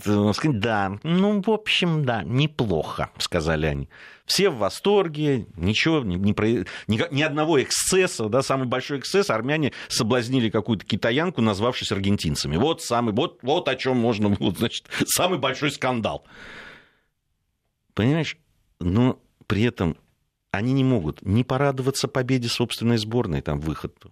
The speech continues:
да, там, в, э, в след-,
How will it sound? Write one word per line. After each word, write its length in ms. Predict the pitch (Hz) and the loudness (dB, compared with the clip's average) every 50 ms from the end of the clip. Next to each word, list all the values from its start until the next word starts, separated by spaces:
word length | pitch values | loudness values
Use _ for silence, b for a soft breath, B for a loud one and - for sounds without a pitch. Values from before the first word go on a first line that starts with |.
| _ _ _ _ | _ _ _ _
да, 220 | - - 78 82 82 | -16 -14 -12 -12 -14
там, 180 | - _ 92 _ b b b b b b b b b b b b b 87 85 80 | -16 _ _ _ b b b b b b b b b b b b b -2 -2 0
в, 100 | 76 87 | 0 0
э, 580 | 87 85 85 82 85 - - 82 80 82 82 - - | 0 2 2 0 0 -2 -2 0 0 0 0 -2 -4
в 120 | - - | -6 -6
след-, 320 | - 87 82 76 - - | -2 -2 -2 -2 -4 -8